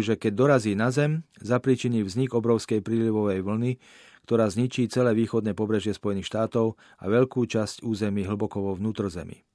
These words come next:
Vláda Spojených štátov spolu s inými svetovými mocnosťami vymyslí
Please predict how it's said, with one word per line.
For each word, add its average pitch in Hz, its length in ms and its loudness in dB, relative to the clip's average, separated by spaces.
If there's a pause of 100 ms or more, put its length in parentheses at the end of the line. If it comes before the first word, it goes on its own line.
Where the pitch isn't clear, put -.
(400)
Vláda 131 400 2
Spojených 107 480 -4
štátov 117 320 2
spolu 117 240 0
s 104 80 -2
inými 131 320 2
svetovými 110 480 0
mocnosťami 113 640 0
vymyslí 117 320 0